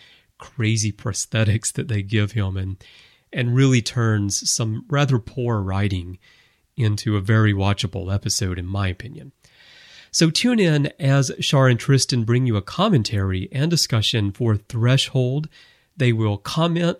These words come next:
laugh, cry, lose their tongues, spawn, and much more for you. It's almost like they experience the entire universe in just one episode of To the Journey.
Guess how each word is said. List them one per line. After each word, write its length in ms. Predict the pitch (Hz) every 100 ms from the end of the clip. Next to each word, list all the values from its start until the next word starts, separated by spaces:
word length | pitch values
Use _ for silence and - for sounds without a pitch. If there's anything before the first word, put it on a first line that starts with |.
| -
laugh, 580 | 139 143 156 156 151 - - _
cry, 720 | - - 135 131 135 131 131 127 _ _ _
lose 480 | 185 135 160 220 185
their 160 | 127 104
tongues, 720 | - 107 95 90 90 90 - _ _ _
spawn, 760 | - - - 104 107 107 101 92 - _
and 280 | 123 107 101
much 360 | 101 127 135 -
more 240 | 110 107
for 200 | - 107
you. 220 | 104 104 104 - - - _ -
It's 220 | 160 -
almost 340 | 208 247 226
like 220 | 196 180 170
they 140 | 156
experience 680 | 147 - 143 143 147 147 -
the 120 | 139
entire 500 | 131 - - 156 156
universe 800 | 127 131 147 110 101 95 - - _ _ _ _ -
in 220 | 185 190
just 220 | 175 156
one 240 | 143 147 139
episode 440 | 143 139 - 110
of 80 | 104
To 160 | -
the 80 | 104
Journey. 420 | 98 104 107 90